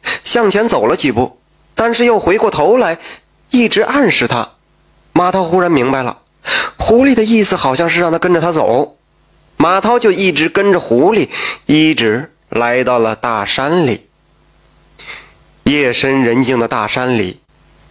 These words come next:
马涛紧靠着一支马灯照明。他走了很久，大约一个多小时的时候，他实在是觉得口干舌燥，有点迈不开步子了。这个时候，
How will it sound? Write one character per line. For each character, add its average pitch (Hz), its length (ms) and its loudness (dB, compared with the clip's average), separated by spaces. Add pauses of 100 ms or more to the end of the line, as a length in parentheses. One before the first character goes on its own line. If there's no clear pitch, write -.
(140)
马 165 240 2
涛 214 420 2
紧 156 300 0
靠 196 180 0
着 190 140 0
一 190 280 0
支 175 180 0
马 127 260 0
灯 196 200 2
照 185 200 0
明。 113 260 -4 (580)
他 139 140 -4
走 113 160 0
了 113 80 -2
很 117 260 -2
久， - 380 -4 (460)
大 190 180 0
约 196 380 2 (180)
一 185 180 2
个 190 80 0
多 190 140 0
小 147 180 0
时 123 220 -2
的 190 140 0
时 - 160 -2
候， 147 180 -4 (360)
他 165 120 -2
实 165 340 0
在 180 140 -2
是 147 100 -2
觉 139 160 -2
得 143 100 -4
口 101 300 0
干 127 220 -4
舌 123 180 0
燥， 120 220 -4 (220)
有 143 120 0
点 135 160 -2
迈 139 220 -2
不 127 100 -4
开 143 160 -2
步 151 220 0
子 - 140 -2
了。 92 200 -10 (800)
这 269 200 0
个 175 100 0
时 160 180 0
候， 151 460 -2